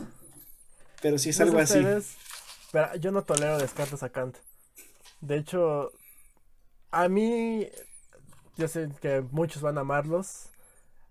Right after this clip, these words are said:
Speaker 2: A mí es de los pocos, de los pocos grupos que puedo considerar que son ruido, porque siento que están
Speaker 1: <laughs>
Speaker 2: golpeando una pincha alacena <laughs> con una guitarra
Speaker 1: Ah, no,
Speaker 2: eléctrica.
Speaker 1: no suena tan mal tampoco.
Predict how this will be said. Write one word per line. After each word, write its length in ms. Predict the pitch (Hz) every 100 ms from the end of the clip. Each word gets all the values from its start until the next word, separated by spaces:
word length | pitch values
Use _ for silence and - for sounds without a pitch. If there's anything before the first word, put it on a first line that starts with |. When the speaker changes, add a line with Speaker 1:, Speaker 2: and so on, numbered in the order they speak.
| - - - -
Speaker 2:
A 100 | 143
mí 160 | 151 175
es 80 | 170
de 100 | 190
los 160 | 151
pocos, 600 | - 156 - 170 147 143
de 80 | 139
los 180 | 135 -
pocos 1120 | 143 135 156 151 139 131 127 123 117 - - - -
grupos 600 | 131 151 165 - 170 214 -
que 100 | 135
puedo 220 | 156 160
considerar 400 | 160 139 135 143
que 100 | 151
son 180 | 147 143
ruido, 380 | 151 156 190 - - - - -
porque 240 | 156 147
siento 240 | 147 170 214
que 80 | 165
están 280 | - 170 185
Speaker 1:
<laughs> 0 |
Speaker 2:
golpeando 460 | 160 - 170 185
una 260 | 190 160 -
pincha 340 | 175 180 196
alacena 520 | 170 120 - 175 233 -
<laughs> 60 | -
con 80 | - 214
una 80 | 214
guitarra 360 | 165 190 190
Speaker 1:
Ah, 40 | 185
no, 80 | 190
Speaker 2:
eléctrica. 260 | 208 208
Speaker 1:
no 60 | 233
suena 280 | 220 208 190
tan 180 | 143 135
mal 260 | 135 131
tampoco. 480 | 123 123 127 131